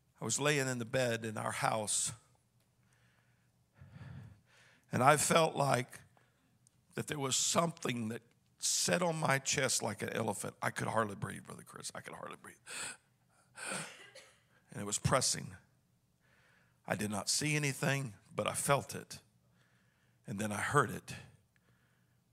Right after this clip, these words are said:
when that demon or whatever it was from the pits of hell whispered in my ear, "I'm here to kill you."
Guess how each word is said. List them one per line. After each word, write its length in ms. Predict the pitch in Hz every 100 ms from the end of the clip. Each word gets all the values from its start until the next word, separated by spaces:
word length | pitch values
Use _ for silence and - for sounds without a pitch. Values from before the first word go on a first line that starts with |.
| -
when 180 | 113 107
that 260 | 110 117 - _ _ _ _ _ 139
demon 440 | - 151 156 147 139
or 60 |
whatever 380 | 107 131 156 151
it 60 | -
was 420 | 143 120 107 107
from 200 | - 113
the 80 | 131
pits 260 | 139 139
of 120 | 135 117
hell 340 | 117 98 - _ _ _ _ _ _
whispered 360 | 127 120 - 131
in 120 | 117
my 260 | 113 110 110
ear, 420 | 110 92 90 - - - _ _ -
"I'm 140 | 95
here 180 | - 101
to 120 | 87
kill 280 | - - 87
you." 260 | 67 -